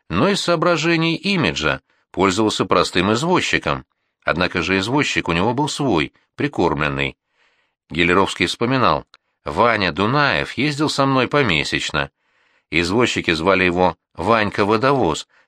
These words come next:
за необыкновенную силу, а я назвал его Берендей, потому что он был из Пятницы Берендеева, извозчичьей подмосковской местности. Я ездил с ним на рискованные репортёрские приключения по разным трущобам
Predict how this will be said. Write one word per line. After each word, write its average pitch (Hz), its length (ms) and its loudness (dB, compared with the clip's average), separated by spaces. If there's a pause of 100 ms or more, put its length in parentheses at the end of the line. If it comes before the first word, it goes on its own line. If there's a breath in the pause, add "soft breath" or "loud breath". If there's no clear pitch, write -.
за 80 260 0
необыкновенную 87 800 0
силу, 92 460 0 (680)
а 92 180 0
я 190 200 0
назвал 170 420 0
его 156 200 2
Берендей, 101 640 0 (420)
потому 90 300 2
что - 180 0
он 90 200 2 (460)
был 107 300 2
из 104 300 -4
Пятницы 113 560 0
Берендеева, 98 840 0 (340)
извозчичьей 110 760 0
подмосковской 92 720 -2
местности. 76 640 -2 (480)
Я 101 120 2
ездил 180 340 0
с - 100 -10
ним 180 140 0
на 151 60 2
рискованные 127 680 2
репортёрские 95 640 0
приключения 90 720 0
по 80 120 2
разным 82 360 0
трущобам 107 640 -2